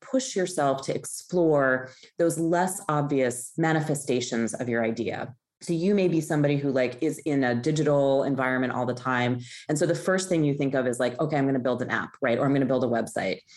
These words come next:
But you might actually benefit from pushing yourself to think about, "Well, what if that was an in-person service? Or what if that was a physical product?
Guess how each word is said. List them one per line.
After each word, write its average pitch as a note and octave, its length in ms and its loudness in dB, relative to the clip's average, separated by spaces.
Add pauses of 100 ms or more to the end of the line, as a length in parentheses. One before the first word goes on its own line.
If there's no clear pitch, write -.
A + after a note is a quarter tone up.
(300)
But A#3 280 0
you G#3 160 2
might G#3+ 440 2
actually E3+ 320 0
benefit D#3+ 500 0
from C#3+ 160 -2
pushing G3 380 -4
yourself C3 400 0
to C3+ 80 -2
think C3+ 180 -2
about, B2+ 360 0 (280)
"Well, A3+ 140 2
what C#4+ 120 4
if F#4+ 140 0
that C4 160 0
was G3 140 0
an E3+ 80 2
in-person E3 640 0
service? - 640 -4 (320)
Or G3+ 160 2
what C4+ 140 4
if F4 140 0
that A3 120 2
was E3 140 0
a D#3 40 0
physical D3 440 -2
product? - 560 -10